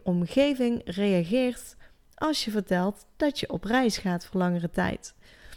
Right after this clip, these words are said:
Ik verwacht namelijk dat de meeste mensen die deze podcast luisteren het een heel leuk idee zouden vinden. Eh, dat die zelf ook graag reizen en er echt een meerwaarde van inzien.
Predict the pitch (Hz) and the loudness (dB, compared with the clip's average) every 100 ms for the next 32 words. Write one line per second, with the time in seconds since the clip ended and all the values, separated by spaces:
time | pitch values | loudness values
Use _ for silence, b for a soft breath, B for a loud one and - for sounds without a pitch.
0 | b b _ - _ - _ - - - | b b _ -20 _ -20 _ -20 -20 -20
1 | _ _ 226 - 262 294 320 - 247 233 | _ _ -2 2 4 6 4 2 4 4
2 | 214 208 208 208 277 277 - 214 208 - | 4 2 2 4 4 2 0 0 0 -2
3 | 208 208 214 190 - 294 - 185 180 185 | -4 0 2 2 2 0 2 -2 0 0
4 | 180 180 190 185 175 - - - - - | 2 0 -2 0 -2 -4 -12 -20 -20 -8
5 | - 196 190 226 226 185 - 180 202 269 | -4 0 4 4 6 2 2 2 6 6
6 | 320 - - - - 269 285 233 277 285 | 4 -4 -16 0 6 6 6 6 6 6
7 | 277 311 - B B B B B - 214 | 4 2 -4 B B B B B 0 2
8 | 208 196 196 208 196 226 233 220 208 202 | 2 0 0 0 2 2 4 4 2 0
9 | - 285 277 - 220 - 214 214 202 185 | 2 0 2 0 0 2 4 4 4 2
10 | - - 220 - 196 233 262 240 233 214 | 2 -2 -2 0 2 4 4 2 2 0
11 | 208 208 214 185 196 202 | 0 2 2 4 2 2